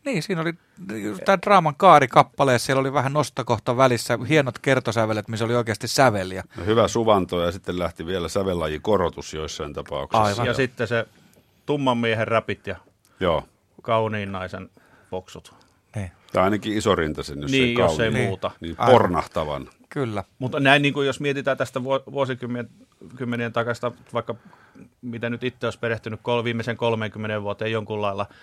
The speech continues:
Speaker 3: niin kyllähän kaikkein huonoin musiikki on ollut siinä ysihysi ja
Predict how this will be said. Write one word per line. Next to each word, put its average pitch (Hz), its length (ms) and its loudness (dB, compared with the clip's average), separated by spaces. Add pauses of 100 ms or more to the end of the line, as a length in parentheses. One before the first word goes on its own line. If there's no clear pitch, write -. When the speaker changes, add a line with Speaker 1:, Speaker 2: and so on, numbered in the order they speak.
(400)
Speaker 3:
niin 107 100 -10
kyllähän 123 260 0
kaikkein 123 480 2
huonoin 113 280 -2
musiikki 110 380 -6
on 101 60 -6
ollut 98 140 -10
siinä 107 220 -8 (460)
ysihysi 120 400 -4
ja 98 80 -4